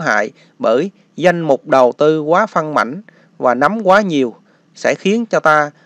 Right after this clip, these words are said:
không thể đánh bại được thị trường. Một người mà thay vì tiếp tục mua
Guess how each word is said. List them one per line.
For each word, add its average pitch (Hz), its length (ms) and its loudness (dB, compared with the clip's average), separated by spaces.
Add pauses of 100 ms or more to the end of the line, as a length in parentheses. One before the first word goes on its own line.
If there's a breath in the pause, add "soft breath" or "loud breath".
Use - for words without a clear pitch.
không 170 280 -4
thể 131 220 -2
đánh 180 220 -2
bại 117 220 0
được 117 140 -10
thị 113 140 -6
trường. 120 360 -2 (960 soft breath)
Một 139 220 4
người 143 360 4
mà 127 380 2
thay 165 260 2
vì 135 220 0
tiếp 226 280 -4
tục 131 220 2
mua 165 400 0